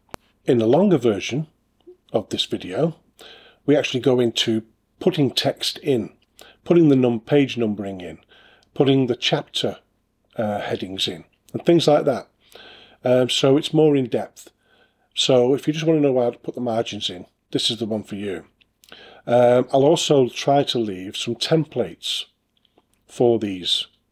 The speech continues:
uh, videos. So you can click on the templates for Canva if you've got a Canva, Canva, um,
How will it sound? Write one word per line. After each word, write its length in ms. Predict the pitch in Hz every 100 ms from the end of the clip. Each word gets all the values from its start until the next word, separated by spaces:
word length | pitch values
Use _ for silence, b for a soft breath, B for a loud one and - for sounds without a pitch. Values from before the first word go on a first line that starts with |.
| _ -
uh, 140 | 104
videos. 580 | 101 110 92 85 82 - - B B B
So 160 | - 131
you 80 |
can 120 | 117 120
click 240 | 180 -
on 60 | 131
the 80 |
templates 580 | 120 143 117 - 95 131
for 100 | -
Canva 420 | - 104 87 82 - _ _
if 200 | 127 -
you've 160 | 110 104
got 260 | 113 -
a 40 | -
Canva, 420 | - 101 98 110 - 302
Canva, 880 | - 123 113 104 95 98 104 95
um, 180 | 92 90